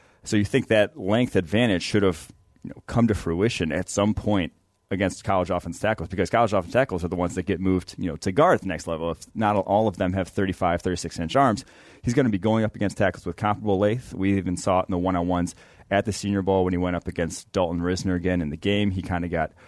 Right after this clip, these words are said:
owned once again. So I do think there are some question marks for Montez Sweat that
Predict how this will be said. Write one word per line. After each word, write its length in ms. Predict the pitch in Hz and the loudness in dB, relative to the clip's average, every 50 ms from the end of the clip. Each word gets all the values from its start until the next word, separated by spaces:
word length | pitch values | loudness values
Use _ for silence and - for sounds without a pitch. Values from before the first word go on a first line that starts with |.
| - - - - _ - | -20 -20 -20 -20 _ 0
owned 260 | 101 101 98 98 98 | 2 4 4 4 2
once 240 | 92 95 95 87 - | 2 0 -2 -2 -2
again. 300 | 92 90 90 107 107 104 | -4 0 2 2 2 2
So 160 | 104 - 98 | 2 2 2
I 60 | 92 90 | 2 2
do 180 | - 117 117 107 | 2 2 0 2
think 240 | - - 107 90 | 0 -2 -2 0
there 120 | - 101 98 | 0 0 0
are 40 | 92 | 0
some 160 | - 92 90 | -2 -6 -8
question 380 | - - 110 104 - - 104 | -2 -2 -2 0 0 0 -2
marks 160 | 95 90 85 - | -2 -2 -2 -4
for 80 | 92 | -4
Montez 400 | 92 90 92 - - 98 82 80 | -2 -2 -2 -2 -2 -2 -4 -4
Sweat 460 | - - - 98 98 92 82 - _ | -4 -8 -4 0 0 0 0 -2 _
that 260 | - 92 85 80 80 | 0 2 2 2 0